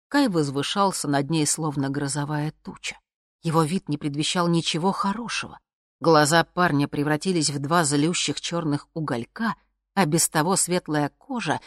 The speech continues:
сильно побледнела. «Ты не должна была сюда приходить»,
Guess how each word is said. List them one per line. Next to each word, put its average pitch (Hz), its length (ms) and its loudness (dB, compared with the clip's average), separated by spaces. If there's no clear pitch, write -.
сильно 196 480 2
побледнела. 185 920 -6
«Ты 117 100 -14
не 123 260 -6
должна 131 720 0
была 117 340 -8
сюда 139 500 0
приходить», 151 1120 -4